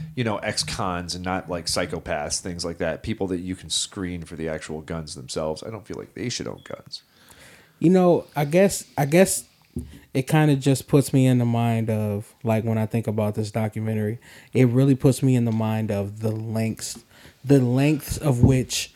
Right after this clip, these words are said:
Speaker 2: the, uh, the lengths of which the, the powers that be will go to win,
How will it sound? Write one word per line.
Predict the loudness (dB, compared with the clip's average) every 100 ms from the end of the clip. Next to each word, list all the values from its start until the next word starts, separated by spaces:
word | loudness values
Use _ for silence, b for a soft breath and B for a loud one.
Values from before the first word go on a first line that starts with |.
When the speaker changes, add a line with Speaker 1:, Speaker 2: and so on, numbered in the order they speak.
| b b _
Speaker 2:
the, | -6 4 6 6 2 0 _ _ _ _ _ _ _ _ _ _ 0
uh, | 0
the | 2 2
lengths | 4 2 0
of | 2
which | 0 0 0
the, | 2 2 0 -4 -8 _ -20 _ _ _ _ _ -10
the | -4 -2
powers | 2 2 2 2
that | 0 -2 -2
be | 0 -2 -4 b b b b
will | 4 4
go | 4 2 2 2
to | 0 -2
win, | -2 -4 -8 -10